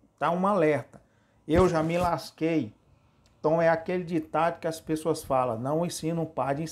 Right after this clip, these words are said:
a rezar a missa, não ensina o pastor a orar, porque ele já sabe." Isso, entendeu? Então, o que eu não quero de ruim pra mim,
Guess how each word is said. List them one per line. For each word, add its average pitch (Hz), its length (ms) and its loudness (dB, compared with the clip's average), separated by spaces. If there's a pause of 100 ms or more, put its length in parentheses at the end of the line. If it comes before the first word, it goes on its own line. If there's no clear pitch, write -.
(380)
a - 200 -10
rezar 135 300 2
a 156 60 4
missa, 151 480 0 (100)
não 147 260 -2
ensina 170 400 -4
o 170 60 -4
pastor 160 560 -2
a 160 140 8
orar, 135 380 2 (380)
porque 131 240 -12
ele 131 160 -4
já 151 160 0
sabe." 113 540 -6 (500)
Isso, 151 240 -8 (140)
entendeu? 165 480 0 (1000)
Então, 175 320 -2
o 180 80 0
que - 140 -4
eu 185 80 4
não 226 120 2
quero 180 340 0
de 170 100 -6
ruim 160 300 -4
pra 131 320 -4
mim, 165 340 2